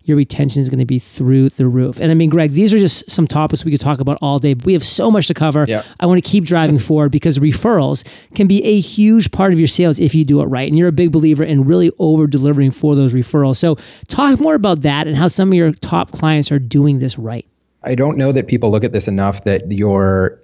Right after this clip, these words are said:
Speaker 2: we're always looking at how do I get more leads in the funnel, more people exposed to my brand, but it's actually a lot less expensive and a lot more effective to focus on the ones that are already in your funnel or already exposed to your brand.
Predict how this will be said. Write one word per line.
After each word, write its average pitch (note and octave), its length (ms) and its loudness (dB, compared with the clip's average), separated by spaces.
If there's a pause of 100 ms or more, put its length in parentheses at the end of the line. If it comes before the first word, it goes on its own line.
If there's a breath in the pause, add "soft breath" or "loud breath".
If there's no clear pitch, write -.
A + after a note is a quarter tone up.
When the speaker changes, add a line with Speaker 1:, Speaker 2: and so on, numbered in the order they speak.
(160)
Speaker 2:
we're A2+ 180 0
always C3+ 240 2
looking A2 260 0
at G2 60 -2
how A2 140 -2
do G#2 100 2
I G2 100 2
get F#2+ 200 -2
more G2+ 200 -2
leads F#2 380 -4
in G2 100 -2
the G2 60 -2
funnel, F#2 340 -2
more G2+ 280 0
people G2+ 320 -2
exposed F#2+ 320 -4
to F#2+ 80 -4
my F2+ 100 2
brand, G2 560 -2 (260 loud breath)
but A2 120 -2
it's A2 100 -2
actually E3 380 -2
a C3 80 2
lot G#2 280 0
less G2+ 240 -6
expensive G#2 600 -6
and G#2+ 80 -2
a - 20 -2
lot F#2 180 0
more F#2+ 160 0
effective G2 460 -4
to G#2 80 -2
focus G2 560 -4
on G2+ 400 0
the F#2+ 140 -2
ones F#2 380 0
that F#2+ 120 0
are F2+ 160 -2
already G#2 420 2
in F2+ 120 2
your F2 100 0
funnel F#2 320 0
or F#2 180 0
already G2+ 320 2
exposed F2+ 420 -2
to G#2+ 80 -2
your G#2+ 80 2
brand. C#3+ 360 0